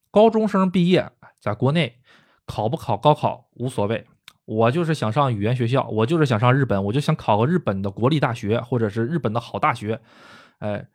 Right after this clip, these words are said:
这种感觉去语言学校没问题，在国内掌握一定的日语，大概到N四左右。当然了，你如果能学，直接学到N二的话，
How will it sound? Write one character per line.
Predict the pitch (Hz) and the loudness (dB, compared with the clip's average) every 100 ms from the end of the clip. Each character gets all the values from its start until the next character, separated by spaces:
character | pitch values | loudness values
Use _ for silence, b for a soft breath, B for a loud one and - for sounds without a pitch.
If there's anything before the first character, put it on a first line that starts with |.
| _ _ | _ _
这 | - | -2
种 | 170 | 0
感 | 139 110 | 2 0
觉 | |
去 | 117 - | -2 -2
语 | 110 | 0
言 | 117 | 0
学 | 107 | 0
校 | 117 110 _ - | -2 -6 _ -4
没 | 123 175 | 0 2
问 | 165 | 2
题， | 117 - _ _ _ - | -2 -6 _ _ _ 2
在 | 123 127 | 4 4
国 | 143 190 | 4 4
内 | 190 | 2
掌 | 117 139 117 123 | 2 0 0 2
握 | 202 165 | 2 0
一 | 139 | -2
定 | 185 160 | -2 2
的 | 139 | 2
日 | 156 156 | 2 0
语， | 101 101 - | -2 -6 -6
大 | 143 | -4
概 | 135 | -2
到 | 131 135 | -2 0
N | 156 165 | 2 2
四 | - 185 | 0 -4
左 | 120 - | -4 -10
右。 | - | -8
当 | 147 | -4
然 | 127 113 | -2 -2
了， | 107 - | -4 -12
你 | 104 | -8
如 | 131 | -6
果 | 139 | -4
能 | 123 | -4
学， | - 117 | -4 -6
直 | - 160 | -2 0
接 | 180 202 | 0 0
学 | - 139 | 0 0
到 | |
N | 131 135 | 0 0
二 | 151 127 | 0 -2
的 | 95 | -4
话， | 101 | -8